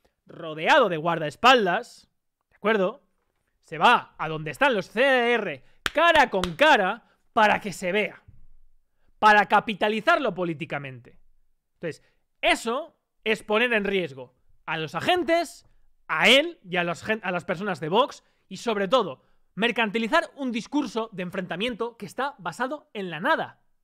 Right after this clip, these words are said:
Que está basado en la nada.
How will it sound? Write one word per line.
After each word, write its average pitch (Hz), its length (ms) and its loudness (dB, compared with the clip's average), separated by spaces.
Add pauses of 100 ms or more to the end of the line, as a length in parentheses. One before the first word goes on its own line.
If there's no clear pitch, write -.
(500)
Que 202 100 -8
está 311 480 -2
basado 294 480 -8 (200)
en 240 360 0
la 202 340 -2
nada. 202 1300 -2